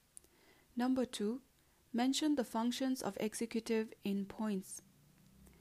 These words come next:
Number three, how can you help the government personally? Write in points.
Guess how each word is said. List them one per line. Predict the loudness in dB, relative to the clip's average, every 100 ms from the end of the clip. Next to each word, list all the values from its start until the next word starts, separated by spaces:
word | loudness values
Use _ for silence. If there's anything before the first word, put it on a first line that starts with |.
| -20 -18 -4
Number | 0 2 0
three, | -2 -4 -4 -6 _ _ _
how | -10 -4 -2 0
can | 2 4
you | 4
help | 4 2 2
the | 0
government | 2 2 4 4 2
personally? | 0 0 0 0 2 0 -4 -14 -20 -12 0
Write | 4 4 2 -4
in | -4
points. | -4 -2 -2 -2 -8